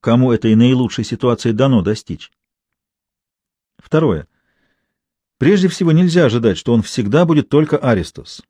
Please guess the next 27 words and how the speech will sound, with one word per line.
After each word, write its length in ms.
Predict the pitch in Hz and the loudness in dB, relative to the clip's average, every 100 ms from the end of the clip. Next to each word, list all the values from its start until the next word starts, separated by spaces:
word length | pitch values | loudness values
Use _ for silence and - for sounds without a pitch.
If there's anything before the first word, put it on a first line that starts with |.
| _ _ _ _ _ _ _ _ _ _ | _ _ _ _ _ _ _ _ _ _
Мы 160 | 180 220 | 0 0
все 280 | - - 98 | 0 -4 -2
время 280 | 117 127 | 0 0
от 80 | 117 | 0
времени 460 | 123 131 113 101 98 | 0 0 2 2 -2
выступаем 580 | 101 110 123 127 113 104 | -6 -6 -4 0 0 2
заодно 360 | 113 113 113 | 2 2 0
со 180 | 101 110 | 0 0
многими, 540 | 123 185 175 175 156 - _ _ _ _ _ - | 0 0 0 -2 -4 -8 _ _ _ _ _ -2
но 200 | 117 - | -2 -2
он 340 | 135 165 180 175 | 0 2 2 -2
бежит 540 | - 120 151 110 170 202 | -4 2 2 2 -2 -2
всяческого 640 | - - 147 - - 160 | -6 -2 -2 -2 -2 -4
членства. 580 | 160 147 104 82 - - _ _ _ _ _ _ _ _ | -2 -2 -2 -4 -12 -20 _ _ _ _ _ _ _ _
Организации, 1080 | 110 120 127 147 143 190 175 - 95 78 60 _ | -2 0 2 2 2 2 0 -4 -6 -8 -10 _
которой 320 | - 107 120 | -10 -2 -2
он 180 | 123 120 | 0 -2
принадлежал 600 | 120 127 123 135 135 123 | 0 0 2 0 2 0
бы 120 | 92 | 0
безраздельно, 680 | 98 107 131 127 180 196 127 | -4 0 -2 -2 0 2 2
будь 220 | 98 135 | 0 -4
то 100 | - | -4
страна, 540 | 107 - 175 131 123 131 | -6 -4 -4 -2 -4 -6
сословие, 680 | - 139 - 143 139 120 | -6 -8 -4 -2 -2 -4
церковь, 500 | 107 - 156 - 110 | -8 0 0 0 -10
политическая 580 | - 127 120 151 - 127 | -6 -6 -2 -4 -4 -6
партия, 460 | 110 151 135 139 | -2 -2 -2 -4